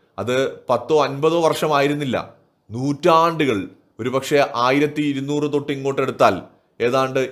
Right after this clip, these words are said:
എണ്ണൂറ് വർഷത്തിലേറെയായിട്ട് വിദേശ അധിനിവേശത്തിന് കീഴിലായിരുന്ന ഭൂപ്രദേശമാണ് ഇന്നത്തെ ഇന്ത്യ. ആ ഭൂപ്രദേശങ്ങളിൽ നമുക്ക് എന്തെങ്കിലും അവശേഷിച്ചിട്ടുണ്ടെങ്കിൽ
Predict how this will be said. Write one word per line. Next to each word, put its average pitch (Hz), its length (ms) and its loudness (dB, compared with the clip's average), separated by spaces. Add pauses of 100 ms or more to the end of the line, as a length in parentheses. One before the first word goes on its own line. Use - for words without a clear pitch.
(160)
എണ്ണൂറ് 156 600 -2
വർഷത്തിലേറെയായിട്ട് 135 1160 2 (460)
വിദേശ 135 380 0 (260)
അധിനിവേശത്തിന് 135 800 -4
കീഴിലായിരുന്ന 123 640 0 (440)
ഭൂപ്രദേശമാണ് 127 920 -2 (180)
ഇന്നത്തെ 107 380 -6
ഇന്ത്യ. 87 180 -8 (440)
ആ - 20 6 (260)
ഭൂപ്രദേശങ്ങളിൽ 160 800 -2 (300)
നമുക്ക് 147 420 -2
എന്തെങ്കിലും 165 580 0
അവശേഷിച്ചിട്ടുണ്ടെങ്കിൽ 147 1080 -2